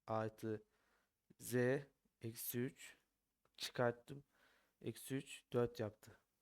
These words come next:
Patlat. Otuz Ağustos ile on üç Kasım arasında kaç gün vardı?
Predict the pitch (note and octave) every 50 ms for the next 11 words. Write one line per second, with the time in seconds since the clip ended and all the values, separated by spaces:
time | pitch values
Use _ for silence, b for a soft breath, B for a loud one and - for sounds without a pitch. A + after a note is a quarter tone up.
0 | _ _ _ _ - A#2+ A#2 - - B2+ B2 A2+ - - - - _ _ _ _
1 | _ _ _ _ _ _ _ _ _ b b b b b b b b b b B2+
2 | - - C#3 C#3+ C#3+ C#3 C3 - - C3 B2 - - C#3+ C#3 C#3 C3 C3+ - C3+
3 | B2 - - B2+ B2+ B2 - - C#3+ C3 - - C3 B2+ - - - A#2 A2+ A2+
4 | A2 A2 A2+ - A2+